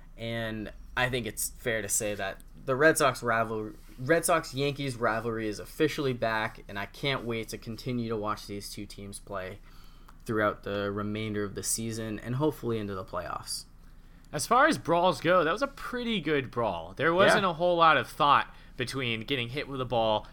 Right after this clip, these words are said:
Speaker 2: and approaching the mound. And I, I love to see them s-,
Speaker 1: Yep.
Speaker 2: slug it out like that. Solve, solve their problems the old-fashioned way.
Speaker 1: Yep, especially
Speaker 2: And,
Speaker 1: this
Speaker 2: uh,
Speaker 1: early in the season, you love to see that.
Speaker 2: Right, and so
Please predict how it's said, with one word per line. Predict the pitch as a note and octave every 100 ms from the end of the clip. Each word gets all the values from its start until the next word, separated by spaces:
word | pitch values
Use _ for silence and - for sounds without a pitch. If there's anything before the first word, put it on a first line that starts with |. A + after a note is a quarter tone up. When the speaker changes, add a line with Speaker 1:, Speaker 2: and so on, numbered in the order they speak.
| -
Speaker 2:
and | B2
approaching | G#2+ - A#2+ G#2+ G2+
the | G2
mound. | F#2+ F2 E2+
And | A#2
I, | B2+ B2 B2 - - -
I | - E3+
love | D3+ C3+ B2
to | A2+
see | C#3 A#2+
them | G#2+ G#2
s-, | - - - - -
Speaker 1:
Yep. | G#2+ A2+ C#3+
Speaker 2:
slug | G#3+ G3
it | C3
out | C3 B2
like | A2+ F#2+ -
that. | F#2 F#2
Solve, | - G3 G3 - -
solve | - C4+ C4+
their | A3
problems | - E3+ F3+ D3 A#2+
the | A#2+
old-fashioned | G#2+ F#2+ C3 C3 C3 F2+ D#2+
way. | D2 -
Speaker 1:
Yep, | B2+ D3+ -
especially | B2 F#3+ F#3+ A3 G3+
Speaker 2:
And, | F#3+
Speaker 1:
this | -
Speaker 2:
uh, |
Speaker 1:
early | E3+ E3+ D#3+
in | C#3+
the |
season, | - C3 A2+ G2+ G2+
you | G#2
love | G2
to | A2
see | - G#2
that. | E2 F2 - - - - - - - - - -
Speaker 2:
Right, | A2 D3 A#2+
and | F#3
so | - A3 G3+